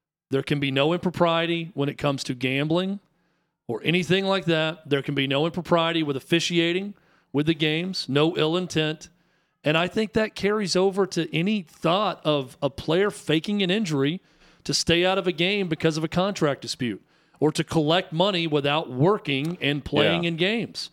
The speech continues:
Speaker 2: And he said
Speaker 1: That is, that is a violation of do no harm, and it strikes at the core of the integrity of a sport.
Speaker 2: Here's the exact
Speaker 1: And the
Speaker 2: quote.
Speaker 1: N F L is right for being pissed about this.
Speaker 2: I think we see the issues now. This is back July nineteenth is when Tretter said this. He's the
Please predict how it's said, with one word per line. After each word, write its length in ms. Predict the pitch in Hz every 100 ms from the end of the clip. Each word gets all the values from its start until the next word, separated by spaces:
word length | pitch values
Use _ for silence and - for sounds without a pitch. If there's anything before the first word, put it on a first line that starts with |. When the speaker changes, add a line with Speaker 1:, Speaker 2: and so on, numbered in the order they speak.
| -
Speaker 2:
And 140 | 107
he 60 | 127
said 260 | - 123
Speaker 1:
That 160 | 156 185
is, 160 | 190 135
that 220 | 170 202
is 120 | 180
a 80 | 156
violation 840 | 139 156 208 220 180 175 - 180
of 140 | 143
do 180 | 120 170
no 200 | 180 180
harm, 480 | 147 170 139 123 151 _ _ - -
and 140 | 151 170
it 160 | -
strikes 540 | - - 170 180 180 147
at 100 | -
the 80 |
core 460 | 143 - 190 202 202
of 80 | 165
the 100 | 160
integrity 540 | 147 170 165 151 151
of 100 | 139
a 40 | 127
sport. 480 | - 170 156 131 117
Speaker 2:
Here's 180 | 135
the 80 | 131
exact 200 | 113 214
Speaker 1:
And 60 | 220
the 60 | 240
Speaker 2:
quote. 100 | 247
Speaker 1:
N 40 |
F 60 | 160
L 140 | 226
is 100 | 208
right 240 | 180 214 208
for 120 | 156
being 180 | 147 127
pissed 280 | 143 127 127
about 260 | 120 107
this. 100 | 110
Speaker 2:
I 20 |
think 180 | 98 143
we 40 | 123
see 160 | 131
the 80 | 117
issues 300 | 123 123 107
now. 100 | 117
This 180 | 113 123
is 60 |
back 300 | 107 120 101
July 260 | 110 104 120
nineteenth 540 | 110 110 - 107 92
is 100 | 85
when 100 | 90
Tretter 300 | 85 92 82
said 200 | - 87
this. 180 | 73 73
He's 180 | 90 82
the 240 | 85 85